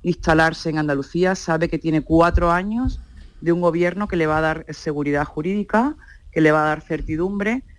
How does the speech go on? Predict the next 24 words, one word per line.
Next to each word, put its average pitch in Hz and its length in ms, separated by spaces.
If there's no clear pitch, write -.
en 156 80
definitiva, 147 540
que 170 100
le 139 100
va 143 600
a 131 40
dar 139 220
estabilidad. 117 580
Y 120 120
eso 143 200
yo 156 140
creo 147 200
que 139 460
es - 260
otro 147 240
atractivo 160 640
más 156 320
que 156 120
tiene 147 920
nuestra 135 280
tierra, 175 300
que 120 80
tiene 135 160
Andalucía 139 640